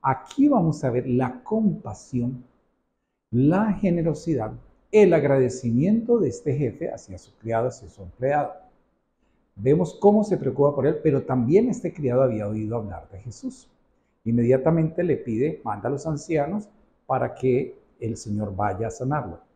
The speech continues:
Pero este criado tenía, este centurión tenía tanta fe que iba a sanar a su criado y dice, "Señor, una palabra tuya bastará para sanarme".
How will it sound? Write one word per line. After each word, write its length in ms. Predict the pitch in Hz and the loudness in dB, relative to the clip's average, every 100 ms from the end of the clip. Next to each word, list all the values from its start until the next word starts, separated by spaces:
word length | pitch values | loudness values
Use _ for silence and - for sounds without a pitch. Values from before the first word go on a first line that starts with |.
| _ _ _ | _ _ _
Pero 140 | 104 107 | -8 -6
este 200 | - - | -4 2
criado 280 | 165 165 | 4 4
tenía, 300 | 165 131 135 - | 2 -2 -2 -2
este 400 | 131 - 160 151 | -4 0 0 0
centurión 540 | - 113 - 117 120 | -4 -8 -6 -6 -6
tenía 280 | 117 104 110 | -8 -8 -10
tanta 520 | - 180 214 214 214 180 | -8 -4 0 0 -2 -2
fe 240 | 160 151 | -2 -2
que 100 | - | -4
iba 160 | 117 117 | -8 -10
a 40 | |
sanar 320 | - 104 131 | -12 -6 0
a 100 | 220 | 2
su 180 | 214 220 | 0 -2
criado 340 | - 185 156 156 - _ _ _ - | 2 4 2 -4 -16 _ _ _ 0
y 120 | 123 | 2
dice, 320 | 143 135 123 | 2 0 -8
"Señor, 400 | - 110 123 123 - _ _ _ _ _ _ - | -6 -2 -2 -4 -14 _ _ _ _ _ _ -4
una 360 | 143 185 196 | 0 2 2
palabra 440 | 190 156 156 147 - | 4 4 4 2 2
tuya 280 | 214 214 - - _ | 0 0 -4 -12 _
bastará 460 | 98 - 92 113 113 | -18 -14 -6 -4 -4
para 220 | 117 98 | -6 -8
sanarme". 440 | - 104 85 82 | -10 -10 -10 -16